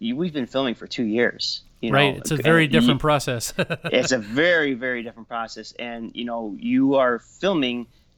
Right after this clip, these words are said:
Speaker 1: the events as they happen, so, you know, those events are happening far and few between, and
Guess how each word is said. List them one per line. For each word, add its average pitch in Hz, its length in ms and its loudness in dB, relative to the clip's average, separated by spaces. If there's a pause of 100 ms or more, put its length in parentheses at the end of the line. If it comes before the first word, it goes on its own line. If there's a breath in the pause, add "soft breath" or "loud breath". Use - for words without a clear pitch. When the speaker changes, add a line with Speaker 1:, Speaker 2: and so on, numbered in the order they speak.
(140)
Speaker 1:
the 123 120 2
events 110 320 -4
as 110 100 -6
they 104 140 -4
happen, 139 420 -2
so, 113 480 -2 (640 soft breath)
you 117 140 -8
know, 110 320 -6 (160)
those 135 300 0
events 131 280 0
are 117 80 -12
happening 113 300 -8
far 113 200 -6
and 107 80 -14
few 113 140 -12
between, 151 460 -4
and 120 360 -2